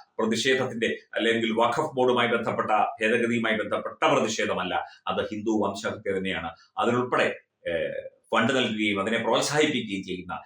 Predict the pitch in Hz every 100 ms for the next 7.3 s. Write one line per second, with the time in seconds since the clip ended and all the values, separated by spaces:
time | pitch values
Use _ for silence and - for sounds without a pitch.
0 | - - 101 101 113 117 110 98 90 95
1 | 87 85 110 123 107 101 95 104 110 -
2 | 98 101 101 92 110 113 117 117 120 -
3 | - - - 113 117 110 98 98 107 107
4 | 101 92 95 - 104 107 101 98 98 95
5 | 90 - 101 117 123 101 - - 90 90
6 | 92 87 90 90 90 80 80 76 - -
7 | - 107 120